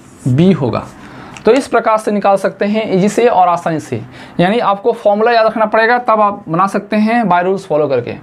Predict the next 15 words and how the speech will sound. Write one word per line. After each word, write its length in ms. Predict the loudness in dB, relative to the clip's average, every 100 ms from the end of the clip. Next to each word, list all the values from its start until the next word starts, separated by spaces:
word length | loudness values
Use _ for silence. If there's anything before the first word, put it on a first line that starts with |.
| -4
ठीक 140 | 0
है। 60 | 0 -2 _ _ -20 -16 -2
Last 400 | 2 2 2 -2
question 340 | -6 -6 -6 -6
दोस्तों, 280 | -6 -6 -12 -12 -20 -20 -20 -20 -20 -20 -20 -20 -18 -20 -20 -20 -20 -20 -20 -20 -20 -20 -20 -20 -18 -20 -20 -20 -20 -12 0
एक 320 | 4 4 0 -8 -14 -20 -20 -20 -8 0
आयत 300 | 2 2 0
की 140 | 0
लंबाई 520 | 2 2 2 2 2
इसकी 300 | -2 -4 -4 -4
चौड़ाई 520 | 0 2 4 2 0
की 200 | 0 -2
छः 280 | -2 -2 0
गुनी 280 | 4 4 2
है। 220 | 0 -6